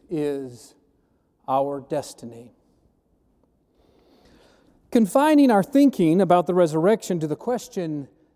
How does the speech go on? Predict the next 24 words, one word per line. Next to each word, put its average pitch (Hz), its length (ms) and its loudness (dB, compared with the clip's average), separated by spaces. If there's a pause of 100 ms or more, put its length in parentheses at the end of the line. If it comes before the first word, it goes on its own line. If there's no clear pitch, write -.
(260)
"Did 196 160 -2
it 151 140 -12
happen?" 156 840 -10 (160)
can 180 180 -6
be 190 140 -8
spiritually 180 1120 -10 (540)
devastating. 127 800 -8 (1300)
We 175 100 2
can 196 200 0
wind 220 300 2
up 214 140 0
stuck - 560 -4 (260)
in 196 120 -6
an 190 180 -6
agnostic 202 720 -2
vortex 180 1000 -2 (360)
of 156 120 -8
skepticism 113 1160 -8 (180)
and 127 180 -8
doubt, 139 460 -6 (460)
stuck, - 600 -4
as 202 140 0
it 202 140 -4
were, 190 560 0